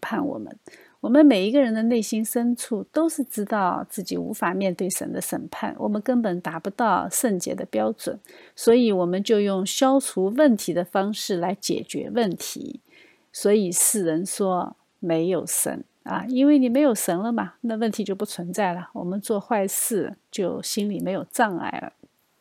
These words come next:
耶稣近前来摸他们，说：“起来，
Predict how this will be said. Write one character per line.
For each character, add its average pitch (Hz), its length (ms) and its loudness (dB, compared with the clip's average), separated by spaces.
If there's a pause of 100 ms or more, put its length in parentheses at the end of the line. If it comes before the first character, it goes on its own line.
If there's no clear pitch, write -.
(1080)
耶 262 140 6
稣 269 260 4
近 247 300 4
前 196 300 -4
来 180 340 -2
摸 254 320 2
他 196 220 -4
们， 180 220 -4
说 196 260 -4
：“起 - 260 -2
来， - 240 -4